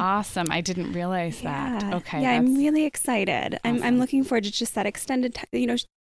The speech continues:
Speaker 2: they're just a little bit more sturdy.
Speaker 1: Mm-hmm.
Speaker 2: That's, they can hold their heads up
Speaker 1: Yep.
Speaker 2: a little bit. And so I'm excited just
Speaker 1: That
Speaker 2: to have
Speaker 1: also
Speaker 2: that
Speaker 1: takes you
Speaker 2: additional
Speaker 1: through a
Speaker 2: time
Speaker 1: lot
Speaker 2: off.
Speaker 1: of cold and flu season, doesn't it? From when we're recording this, not all of it, but, um,
Speaker 2: The, the bulk of it. Yeah.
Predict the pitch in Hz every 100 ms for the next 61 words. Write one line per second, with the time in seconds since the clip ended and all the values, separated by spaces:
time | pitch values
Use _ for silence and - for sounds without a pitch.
0 | - 254 - - 294 254 262 247 240 233
1 | - - - - 233 311 185 208 196 196
2 | 196 - 226 226 - - 262 262 226 202
3 | - - - 294 - 294 190 220 269 247
4 | 233 220 220 214 214 208 - 208 - -
5 | - - 233 226 233 - 208 196 190 -
6 | 190 190 190 233 202 185 - 185 - 180
7 | 165 160 160 160 151 - - 160 151 147
8 | 180 175 - - - - 156 156 185 -
9 | _ 170 156 151 160 160 156 151 151 165
10 | 156 160 170 196 160 165 170 170 190 220
11 | - 160 - - _ _ _ _ _ 170
12 | 165 151 147 233 214 208 196 208 196 -
13 | 165 - 196